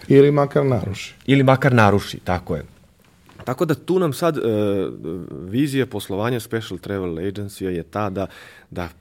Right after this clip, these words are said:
Speaker 2: kako s vreme prolazi pravimo razne brendove koji će se, e, oba-, komunicirati sa raznim ciljnim grupama. Kao što je, recimo, Family Travel,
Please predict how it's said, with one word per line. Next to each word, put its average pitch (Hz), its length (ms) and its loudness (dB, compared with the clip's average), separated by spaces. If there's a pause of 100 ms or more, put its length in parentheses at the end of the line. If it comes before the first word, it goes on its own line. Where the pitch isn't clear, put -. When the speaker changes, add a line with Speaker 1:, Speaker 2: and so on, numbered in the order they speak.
(140)
Speaker 2:
kako 110 300 -8
s - 80 -18
vreme 101 280 -6
prolazi 101 440 -6
pravimo 98 500 -6
razne 101 440 -6
brendove 98 480 -6
koji 92 220 -10
će 82 100 -16
se, - 160 -10 (720)
e, 90 40 -16
oba-, 85 600 -8 (400)
komunicirati 87 460 -8
sa 87 100 -16
raznim 87 260 -10
ciljnim 90 240 -8
grupama. 113 360 -6 (360)
Kao 95 180 -4
što 92 180 -6
je, 87 220 0 (220)
recimo, 87 540 -6 (260)
Family 85 420 -4 (920)
Travel, 90 460 -6